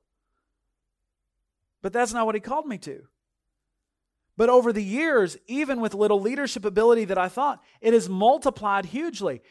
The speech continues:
Even with the prophetic, where, where I was, you know, a little wonky as a, a younger in the ministry and didn't have a, have a guard on my tongue,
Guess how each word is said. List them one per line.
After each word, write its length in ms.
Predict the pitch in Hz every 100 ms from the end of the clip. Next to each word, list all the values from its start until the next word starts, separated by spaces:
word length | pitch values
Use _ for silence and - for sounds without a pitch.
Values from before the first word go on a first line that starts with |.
| _ -
Even 360 | 214 277 294
with 160 | 254 247
the 100 | 220
prophetic, 580 | 220 208 247 302 277 -
where, 240 | 214 185 _ _
where 180 | - 208
I 200 | 190 247
was, 360 | 262 226 160 -
you 160 | - 220
know, 260 | 208 190 165
a 60 |
little 260 | 180 240 202
wonky 480 | 208 302 359 240 214
as 160 | 165
a, 560 | 190 180 123 190 208 170
a 40 |
younger 420 | 185 214 277 247
in 100 | 226
the 60 | 208
ministry 500 | 208 349 320 - 220
and 120 | 202
didn't 180 | 220 233
have 240 | 196 220
a, 160 | 202 180 _ _
have 160 | 202 202
a 40 |
guard 520 | 160 120 190 262 277
on 140 | 247 214
my 120 | 202
tongue, 360 | 190 285 294